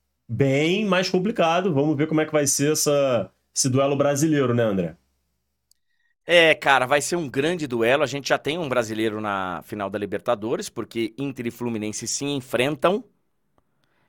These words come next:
Speaker 2: E vai ser um grande jogo. Eu vou torcer pra uma final brasileira. Já falei aqui ontem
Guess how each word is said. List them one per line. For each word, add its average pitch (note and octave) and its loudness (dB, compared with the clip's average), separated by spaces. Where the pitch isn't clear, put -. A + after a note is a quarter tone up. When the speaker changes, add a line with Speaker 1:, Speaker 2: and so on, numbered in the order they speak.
Speaker 2:
E C3 -6
vai B2+ 0
ser - -8
um B2+ -10
grande D#3+ 0
jogo. G2+ -6
Eu A4 0
vou A4+ -2
torcer F3 -6
pra - -8
uma D#3 0
final B2+ -2
brasileira. G#2 -2
Já C#3 -2
falei B2 0
aqui G#2 -8
ontem G#2 -8